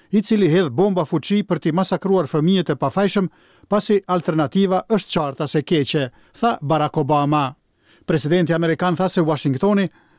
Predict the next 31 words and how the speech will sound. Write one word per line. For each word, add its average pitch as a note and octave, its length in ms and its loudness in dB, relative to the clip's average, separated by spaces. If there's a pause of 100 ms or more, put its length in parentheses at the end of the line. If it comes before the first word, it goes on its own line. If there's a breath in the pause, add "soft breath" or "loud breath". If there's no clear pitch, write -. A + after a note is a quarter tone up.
(100)
është G3+ 240 0
i D3 100 -2
gatshëm F#3+ 300 0
të D#3+ 160 -2
punojë F3 240 0
me E3 140 2
Rusinë F#3+ 340 0
dhe F3+ 100 2 (100)
aleatin D#3 440 0
tjetër G3+ 320 0
të D3 140 -2
presidentit D3+ 560 -2
Assad, F3+ 360 0
Iranin, E3+ 460 0 (500 soft breath)
për D#3 200 0
përfundimin G3+ 560 2
e - 20 -4
konfliktit G3 560 -2
në E3 80 2
Siri, D#3+ 320 0 (460 soft breath)
por F#3+ 180 0
Assadi G3 540 0
nuk F#3 220 0
mund G#3+ 200 0
të D#3 80 -2
përfshihet F#3+ 480 0
në E3 140 -2 (100)
asnjë F#3 400 -2
tranzicion E3 560 0
të C#3 160 -2
menaxhuar. D3 640 0